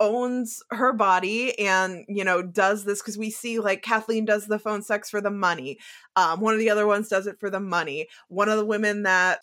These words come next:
Grace talks to later, like, enjoys just, like,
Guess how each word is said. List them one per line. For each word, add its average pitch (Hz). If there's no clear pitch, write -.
Grace 214
talks 202
to 208
later, 190
like, 190
enjoys 196
just, -
like, 185